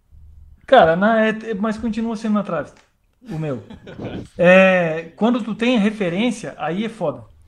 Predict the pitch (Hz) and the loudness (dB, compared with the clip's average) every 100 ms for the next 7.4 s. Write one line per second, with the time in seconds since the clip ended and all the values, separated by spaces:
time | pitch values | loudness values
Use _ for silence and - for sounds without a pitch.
0 | - - - - - _ - - - - | -20 -20 -20 -20 -20 _ -20 -20 -20 -20
1 | - 123 113 113 175 196 190 208 190 175 | -14 -12 -10 -6 -4 -4 -2 0 4 4
2 | 220 208 - 165 180 175 185 208 - 226 | 4 2 -4 -4 -4 -6 -4 -6 -4 0
3 | 208 202 226 226 240 202 147 147 151 147 | 2 4 2 2 0 0 -2 -8 -10 -2
4 | 175 185 180 - 151 - - - 175 147 | 0 0 -2 -12 -14 -14 -14 -12 -10 -8
5 | 139 147 160 165 143 143 156 156 135 127 | -8 -8 -8 -8 -8 -6 -6 -6 -6 -6
6 | 123 131 123 131 127 143 - 165 165 165 | -6 -6 -6 -6 -10 -12 -10 -8 -8 -4
7 | 196 175 139 | -2 -2 -6